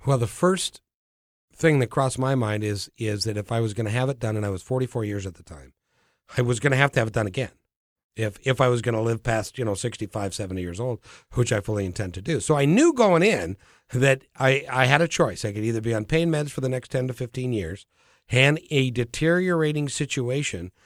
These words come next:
And it's kind of like, you know, a downward spiral because I couldn't walk, so I couldn't get in shape, so I gained weight, which caused me to not be able to walk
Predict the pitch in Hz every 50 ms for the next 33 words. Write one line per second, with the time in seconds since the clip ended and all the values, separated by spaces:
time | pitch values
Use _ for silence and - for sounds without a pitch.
0 | _ _ _ - - 135 131 131 - - - 170 196 247 208 147 135 123 117 117
1 | - 123 117 110 104 117 123 123 123 120 113 107 - - - 156 180 180 139 101
2 | 90 95 104 - 123 107 117 110 - - 170 196 196 156 120 120 135 - - -
3 | 117 101 95 - - 170 165 - 160 131 117 107 - - 101 110 - - - 123
4 | 117 113 117 131 151 175 - 98 87 85 117 - _ _ _ _ _ _ _ _
5 | - - 127 131 123 - - - _ - - 143 139 151 127 131 135 127 - 131
6 | 120 123 143 165 - 156 135 123 120 123 123 120 117 117 117 123 127